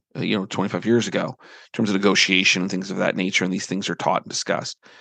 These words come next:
It's really hard for me. I take things personally. It's taken me a long time to realize most people just don't care because it's not personal. And the more emotional I get, the worse it gets for me. Logic,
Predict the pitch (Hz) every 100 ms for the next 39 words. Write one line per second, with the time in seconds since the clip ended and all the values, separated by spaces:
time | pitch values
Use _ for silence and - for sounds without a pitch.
0 | - _ - 165 185 123 156 - 160 143
1 | _ _ - 170 190 170 123 143 - -
2 | - _ _ _ _ _ - _ - 180
3 | 127 107 123 147 139 135 127 110 104 -
4 | - - _ 120 123 107 104 101 110 117
5 | 139 107 104 104 - _ 131 - - 143
6 | 104 101 110 107 98 113 - 135 120 107
7 | - - - - 107 131 147 127 127 -
8 | 101 120 147 170 - 104 107 107 - -
9 | - - - - _ - 131 160 156 -
10 | _ _ _ _ _ _ _ _ _ _
11 | _ _ _ 110 117 120 123 139 135 -